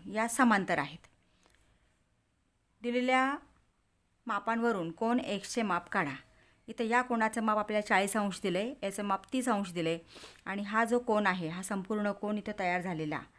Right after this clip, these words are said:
याचं माप आपल्याला काढायचं आहे एक्स अंश. म्हणजे हे एक्स आहे, म्हणजे या एक्सची किंमत आपल्याला काढायची किंवा एक्सचं माप आपल्याला काढायचं आहे. आता इथं आपल्याला, अ, आपल्या सोयीसाठी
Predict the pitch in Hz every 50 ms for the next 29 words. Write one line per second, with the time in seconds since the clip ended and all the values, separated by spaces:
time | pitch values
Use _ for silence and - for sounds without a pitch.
0 | _ _ _ _ _ _ - 185 196 - 220 202 202 196 202 208 185 - 180 190
1 | 226 - - 214 180 180 180 165 156 - 147 135 147 180 - _ - 208 196 -
2 | - - 127 - 147 - _ _ _ _ _ _ _ _ _ _ _ _ - 185
3 | 180 190 196 214 233 262 - _ _ _ _ _ _ - 254 254 - 247 262 254
4 | - - 214 165 156 160 165 170 - _ - 190 208 220 220 - - - - 208
5 | - - - 269 247 247 214 202 208 214 196 202 196 196 202 196 180 170 175 165
6 | - 240 240 254 262 277 285 269 247 247 - 262 226 220 202 202 202 208 214 220
7 | - 196 175 170 160 147 - 135 127 143 151 - _ _ - - - - - -
8 | - - - - - - 226 226 226 247 240 233 233 233 233 233 226 233 240 240
9 | - - - _ _ - 208 202 202 196 196 196 190 190 - 214 214 214 - 220
10 | 220 226 220 240 214 208 - 175 135